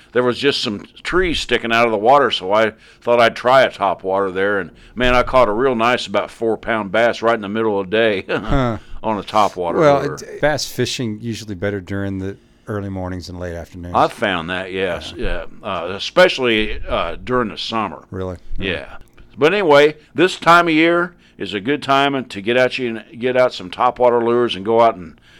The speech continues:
Speaker 1: have some fun and some good fishing excitement with topwater.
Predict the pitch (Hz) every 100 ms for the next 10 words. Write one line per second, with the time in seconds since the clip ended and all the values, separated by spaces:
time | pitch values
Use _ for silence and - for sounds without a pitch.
0 | - - 127 127 110 101 - 127 123 117
1 | 90 - 95 95 85 92 92 92 120 120
2 | 131 117 120 101 - 107 117 120 110 -
3 | - 110 113 80 73 67